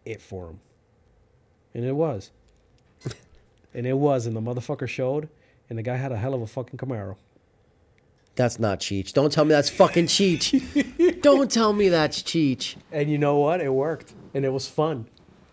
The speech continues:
Speaker 2: Oh, my heart. Does Cheech listen to this?
Speaker 1: No, I don't think so. I think, uh, I don't, I don't think he listens.
Speaker 2: Ah, all right,
Speaker 1: Uh,
Speaker 2: so hold on. Let me just paint the picture for listener that I
Speaker 1: What
Speaker 2: got.
Speaker 1: type of picture you
Speaker 2: No,
Speaker 1: want?
Speaker 2: stop.
Speaker 1: Fucking
Speaker 2: I'm
Speaker 1: pi-
Speaker 2: not gonna go into detail.
Speaker 1: <laughs> Okay, because we got some good stuff.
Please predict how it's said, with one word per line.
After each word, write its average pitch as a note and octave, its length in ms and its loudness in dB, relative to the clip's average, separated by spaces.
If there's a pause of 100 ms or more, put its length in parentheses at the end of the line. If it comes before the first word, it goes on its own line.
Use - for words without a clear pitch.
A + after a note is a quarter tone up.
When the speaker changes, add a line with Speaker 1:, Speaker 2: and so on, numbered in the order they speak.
(160)
Speaker 2:
Oh, G3 500 -2
my F3 220 2
heart. F3 680 2 (460)
Does C3+ 180 4
Cheech - 280 0
listen B3 220 2
to C#4 60 2
this? D4 400 -2 (400)
Speaker 1:
No, G3 200 4
I F#3 80 6
don't E3+ 140 4
think G3+ 120 2
so. B2+ 80 0
I A#2 60 0
think, D#3 200 0
uh, - 20 -2
I C3+ 160 0
don't, C3+ 180 -2
I C#3 60 -6
don't C#3 180 -2
think D3 120 -4
he C#3+ 60 -4
listens. A#2 380 -6 (260)
Speaker 2:
Ah, D#3+ 300 -6
all D3 100 4
right, C3+ 160 6
Speaker 1:
Uh, A2+ 80 0
Speaker 2:
so C#3 200 6
hold D#3+ 220 4
on. A#2+ 220 2
Let - 140 2
me G3+ 100 2
just F#3+ 300 -4 (140)
paint D#3+ 180 0
the - 60 -8
picture C#3+ 220 0
for - 80 -4
listener B2 420 2
that G#2+ 340 0
I G2 180 2
Speaker 1:
What D3 100 6
Speaker 2:
got. D3 60 0
Speaker 1:
type D3 200 2
of A#2+ 140 -2
picture C#3 260 -2
you B2 120 2
Speaker 2:
No, D3+ 120 6
Speaker 1:
want? G#2 120 2
Speaker 2:
stop. C3+ 260 4
Speaker 1:
Fucking B2 160 -4
Speaker 2:
I'm A#2 100 2
Speaker 1:
pi- A#2 40 4
Speaker 2:
not A#2 160 2
gonna B2+ 120 2
go B2+ 160 4
into B2 220 2
detail. A2 360 4
Speaker 1:
<laughs> D#3 60 4
Okay, - 220 2
because A2+ 340 -8
we A#2 120 -6
got G#2+ 160 -6
some G#2 200 -6
good G#2 160 -8
stuff. F#2+ 300 -12